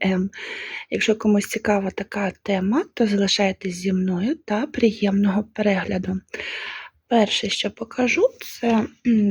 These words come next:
Domestos. А, чесно, я не пам'ятаю, за скільки його купувала, але, м, ну, в районі там,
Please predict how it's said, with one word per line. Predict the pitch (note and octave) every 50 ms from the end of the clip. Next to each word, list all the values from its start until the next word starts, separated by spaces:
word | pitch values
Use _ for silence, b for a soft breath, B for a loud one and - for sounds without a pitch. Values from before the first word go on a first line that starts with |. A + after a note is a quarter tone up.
| G3 F#3+ G3
Domestos. | A#3+ C#4+ D4+ A#3+ G3+ F#3 F#3 G3 - - - _ - C4+ F4+ G#4+ - - - - B B B B B B B B B B _ _
А, | - A3 A3 A3+ A3 A3 A3 A3 A3 A3 A3 B B B B B B B B B B B B B -
чесно, | - B3+ A#3+ - - B3
я | A3+ A3+ C4+ C#4
не | B3 A#3
пам'ятаю, | A3+ - A3 A3+ A3 A3 A3 A3+ A3 G#3 G3+ G3 G3 F#3+
за | F#3+ - G#3 G3+
скільки | - - - A3 G#3+ - A3
його | A3 G3 G3 G3+ - -
купувала, | - G3+ - - A3+ A#3 C4 D4+ F4+ F4+ E4+ E4 E4 B B B B B B B B B B B B B -
але, | G#3 G#3 G3+ G3+ G3+ A3 B3 D4 E4 D4+ - - - - _ B3+
м, | B3+ A#3+ A#3+ A#3 A3+ A3+ A3 A3 G#3+ G#3+ G#3 G#3+ A3 A3+ A3+ A3 - G3+ G3+ A3+
ну, | C#4 D4 C4
в | A3
районі | A3 G#3+ G#3 G#3 A3+ A#3+ A#3+ A3+ G#3+
там, | A3 - G3+ F#3+